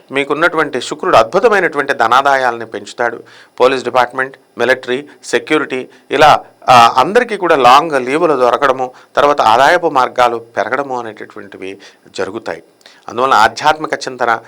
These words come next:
స్పిరిచువల్ ఇన్‌స్టిట్యూషన్స్ అవనివ్వండి, టెంపుల్స్‌కి వెళ్ళడము, ఇలాంటివన్నీ కూడా మీరు చేయడం ద్వారా మానసిక ప్రశాంతత అనేటటువంటిది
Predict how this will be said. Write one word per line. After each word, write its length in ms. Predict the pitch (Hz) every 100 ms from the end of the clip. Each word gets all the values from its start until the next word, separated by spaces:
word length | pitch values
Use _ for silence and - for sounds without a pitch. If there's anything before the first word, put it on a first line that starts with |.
| -
స్పిరిచువల్ 400 | - 139 147 156
ఇన్‌స్టిట్యూషన్స్ 840 | 127 117 - 165 - 135 120 113 120
అవనివ్వండి, 440 | 113 120 131 139
టెంపుల్స్‌కి 520 | 131 123 127 151 -
వెళ్ళడము, 480 | 123 110 113 110 107 - - -
ఇలాంటివన్నీ 760 | 113 147 190 185 160 139 139
కూడా 320 | 131 127 120 113 - -
మీరు 220 | 120 113 -
చేయడం 280 | 123 135 127
ద్వారా 320 | 120 113 104 - _
మానసిక 580 | 95 101 127 156 156 -
ప్రశాంతత 800 | 123 - - 107 175 202 196 151
అనేటటువంటిది 1080 | 135 131 127 120 120 120 110 110 104 101